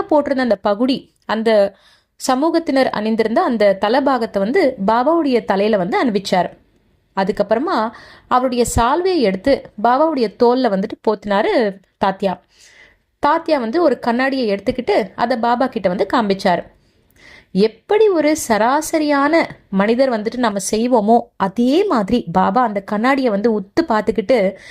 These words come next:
சில செய்கைகள் எல்லாம் வந்து பண்ணி அவரே சந்தோஷப்பட்டுக்கிட்டார். அவர் அதை போட்டிருக்காரு இல்லையா, எப்படி இருக்குன்னு சொல்லிட்டு அவருக்கு அது ஒரு சந்தோஷம்.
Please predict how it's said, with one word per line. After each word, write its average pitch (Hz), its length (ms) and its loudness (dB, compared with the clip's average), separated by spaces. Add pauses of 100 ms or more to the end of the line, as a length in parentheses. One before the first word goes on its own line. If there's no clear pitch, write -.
(120)
சில 320 260 2
செய்கைகள் 277 480 2
எல்லாம் 247 220 2
வந்து 247 260 -2
பண்ணி 233 440 -4
அவரே 226 340 0
சந்தோஷப்பட்டுக்கிட்டார். 196 880 -2 (500)
அவர் 226 160 2
அதை 202 140 0
போட்டிருக்காரு 285 520 0
இல்லையா, 220 220 -2
எப்படி 240 380 0
இருக்குன்னு 254 320 0
சொல்லிட்டு 220 240 0
அவருக்கு 285 240 0
அது 196 80 0
ஒரு 190 100 -2
சந்தோஷம். 226 520 -2